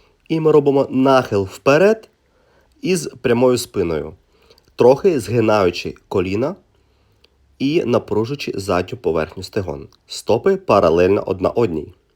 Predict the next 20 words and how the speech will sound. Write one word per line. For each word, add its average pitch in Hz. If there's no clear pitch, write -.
Рухаємося 110
далі. 113
Крок 160
вперед 185
і 202
поворот 139
корпусом, 160
задіючи 117
м'язи 95
нашого 90
пресу. 107
Чергуй 139
праву 104
та 95
ліву 90
ногу 175
і 160
виконуй 117
поворот 101
у 185